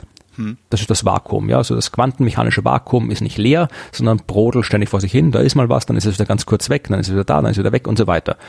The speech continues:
Speaker 2: Das ist das Vakuum in der Quantenmechanik.
Speaker 1: Vorstellbar
Speaker 2: Wenn du
Speaker 1: ist das
Speaker 2: jetzt
Speaker 1: nicht. Ja.
Speaker 2: Was?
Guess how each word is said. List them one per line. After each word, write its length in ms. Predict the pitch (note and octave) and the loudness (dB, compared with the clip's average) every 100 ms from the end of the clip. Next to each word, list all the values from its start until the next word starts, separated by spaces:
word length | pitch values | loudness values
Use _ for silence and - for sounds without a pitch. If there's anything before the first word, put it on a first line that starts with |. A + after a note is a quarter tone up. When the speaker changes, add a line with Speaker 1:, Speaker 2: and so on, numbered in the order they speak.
| - - | -20 -12
Speaker 2:
Das 140 | - G2 | -6 -4
ist 160 | - | 0
das 240 | G#2 - - | 0 -2 -6
Vakuum 500 | F#2+ F2+ - G#2+ A2 | -2 0 0 0 0
in 180 | - G#2 | 0 0
der 200 | G#2 G2+ | 0 0
Quantenmechanik. 800 | - G2 F#2+ G2 E2+ - - - | -2 -2 0 -2 -2 -6 -8 -10
Speaker 1:
Vorstellbar 520 | - - - G2 G#2 | -14 -12 -8 -2 2
Speaker 2:
Wenn 80 | D#3+ | 4
du 40 | D#3 | 2
Speaker 1:
ist 60 | |
das 80 | G2 - | 2 -2
Speaker 2:
jetzt 40 | |
Speaker 1:
nicht. 280 | F#2+ - - _ | -10 -14 -20 _
Ja. 100 | D2+ - _ _ - | -20 -20 _ _ -2
Speaker 2:
Was? 240 | E3 | 0